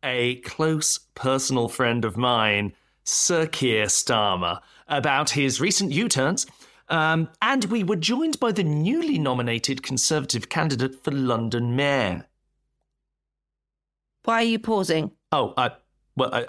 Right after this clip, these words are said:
Speaker 1: I thought you might want to declare for the listeners that you're friends with her, you know, in, in, in the way that I did with Sir Keir.
Speaker 2: Don't be ridiculous, Martin. If I had to mention that everyone I met at the Spectator Summer Party was a personal friend,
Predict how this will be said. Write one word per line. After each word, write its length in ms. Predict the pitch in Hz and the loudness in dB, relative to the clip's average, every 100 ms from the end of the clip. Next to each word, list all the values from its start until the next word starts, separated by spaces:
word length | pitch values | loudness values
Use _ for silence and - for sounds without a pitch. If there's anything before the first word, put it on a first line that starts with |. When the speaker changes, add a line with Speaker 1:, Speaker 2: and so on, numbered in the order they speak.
| 123 - | -8 -6
Speaker 1:
I 20 | |
thought 200 | - 127 | 0 2
you 60 | |
might 160 | 120 117 | 2 2
want 160 | 117 113 | 2 2
to 200 | 113 98 - | -2 -2 -6
declare 460 | - - 110 104 | -4 0 2 0
for 180 | 95 - | -2 -4
the 100 | 110 | -2
listeners 400 | 107 - 107 95 | 0 0 -2 -2
that 260 | 110 92 _ _ - | -2 -4 _ _ -2
you're 280 | 135 107 95 | 0 0 -2
friends 500 | - 113 98 98 - | 0 0 0 -2 -4
with 140 | 95 | -2
her, 360 | 123 104 87 - _ _ _ | 0 0 0 -6 _ _ _
you 120 | - 117 | -2 2
know, 100 | 98 | 2
in, 200 | 101 107 | 0 -2
in, 140 | 117 | -4
in 120 | 127 107 | -2 0
the 60 | |
way 120 | 104 | 0
that 160 | 95 101 | 0 0
I 160 | 98 98 | 2 2
did 220 | 107 92 | 0 0
with 160 | 107 | -2
Sir 160 | - 110 | 0 0
Keir. 400 | - 135 101 87 - | 0 -2 -4 -10 -10
Speaker 2:
Don't 160 | 427 - | -12 -4
be 120 | 339 | 0
ridiculous, 640 | 311 320 - - 220 - | 0 -2 -4 -2 0 0
Martin. 480 | 190 151 - - 190 - _ _ _ | 0 -2 -2 -4 -4 -8 _ _ _
If 100 | 330 | 0
I 120 | 370 | 2
had 200 | 403 359 | 0 -2
to 100 | - | -2
mention 340 | 302 294 - 220 | -2 -2 -2 -2
that 140 | 202 - | -2 -2
everyone 480 | 214 214 208 190 185 | 0 0 2 2 2
I 120 | 190 | 2
met 180 | 190 202 | 0 -2
at 60 | |
the 60 | 185 | -6
Spectator 480 | - - - 180 175 | -4 -6 -2 -2 0
Summer 240 | - 190 | -2 -2
Party 360 | 175 190 180 170 | 0 0 0 0
was 120 | 160 | -2
a 60 | 175 | 0
personal 360 | 196 165 170 | 0 0 -2
friend, 400 | 160 202 165 165 | 0 0 0 -2